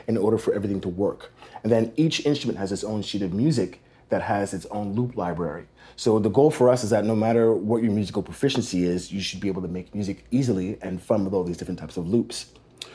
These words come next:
So in the story of the game, characters come to you with music requests to help them on their missions. Like, "Hey, we gotta build this wall before the undead comes in. You wanna make a track for our crew to kinda get in sync?"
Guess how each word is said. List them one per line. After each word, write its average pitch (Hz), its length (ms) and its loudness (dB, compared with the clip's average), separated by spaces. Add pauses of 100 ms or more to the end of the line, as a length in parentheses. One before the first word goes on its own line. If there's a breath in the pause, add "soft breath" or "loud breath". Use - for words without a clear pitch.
(120 loud breath)
So 127 160 2
in 135 60 4
the 131 40 4
story 156 260 4
of 151 60 6
the 131 80 6
game, 127 480 4 (260 loud breath)
characters 143 380 4
come 147 220 2
to - 160 0
you 113 120 6
with 104 280 0
music 117 280 2
requests - 580 -6
to - 120 -4
help 92 140 -2
them 101 160 2
on 98 80 0
their 95 100 0
missions. 98 540 -2 (200 loud breath)
Like, 123 140 2
"Hey, 156 140 8
we 139 80 6
gotta 151 180 8
build 151 140 8
this 131 160 4
wall 123 220 8
before 117 200 2
the 104 120 4
undead 113 360 6
comes 98 220 0
in. 95 120 2
You 98 100 2
wanna 147 140 4
make 135 120 4
a 110 60 2
track 117 320 2
for 110 140 4
our - 120 4
crew - 340 2
to 120 60 4
kinda 113 180 2
get 110 160 2
in 104 80 -4
sync?" 120 380 0